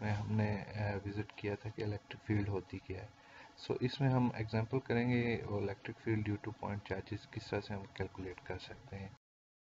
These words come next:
अ, ये हमारे पास जो कूलम लॉ की equation है वो एफ़ one two is equal to K Q one Q two over R square। तो, अ, अ, let's say कि treat Q one as a source charge and Q two as a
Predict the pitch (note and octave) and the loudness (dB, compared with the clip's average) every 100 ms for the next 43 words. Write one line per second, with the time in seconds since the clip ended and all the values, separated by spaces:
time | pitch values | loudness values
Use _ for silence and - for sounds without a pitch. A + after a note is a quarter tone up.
0 | _ _ _ _ - - - G#2+ G#2 G#2+ | _ _ _ _ -20 -20 -12 -4 0 0
1 | G#2+ A#2 C#3 C#3 B2 A#2+ - B2 B2 - | 2 6 8 8 6 4 4 2 2 -2
2 | A2+ A2+ A2 A2 C3 C3+ C3 A#2 A2+ G#2+ | 0 2 2 4 6 8 8 8 8 6
3 | - A2 - - A#2 A2 A2+ A2+ A#2 A2 | -2 -8 -10 -6 -6 0 2 2 4 4
4 | G#2+ G#2 G2+ G#2+ - A2 A2 - A#2 A2 | 4 4 2 0 0 4 4 4 4 4
5 | A2+ - G2+ - G#2+ G#2+ G#2 A2 G#2 G#2 | 2 2 2 0 -2 0 0 0 0 0
6 | A2 G#2 G#2 G2+ G2+ G2+ G#2 B2 - A2 | -2 -4 -2 -2 -2 -2 -2 -2 4 4
7 | G#2+ - B1+ B1+ - - - A2+ G#2+ G#2+ | 4 0 -2 -4 -6 -6 0 6 8 8
8 | G#2 G#2 - - - - - - - - | 6 4 0 -14 -14 -14 -12 -12 -14 -8
9 | - - - - - - - - - - | -6 -4 -2 -4 -6 -10 -16 -16 -14 -2
10 | A2+ A#2 - B2 A2+ A#2 - A#2+ A#2+ - | 4 4 4 2 4 0 4 4 4 6
11 | A#2+ A#2+ A2+ A2 A2 A2+ A#2 B2+ - A2+ | 8 8 8 6 6 4 6 6 6 4
12 | G#2+ G#2+ G#2+ - A2 A2 A2 G#2+ G#2+ G#2+ | 6 4 0 2 2 2 2 2 2 0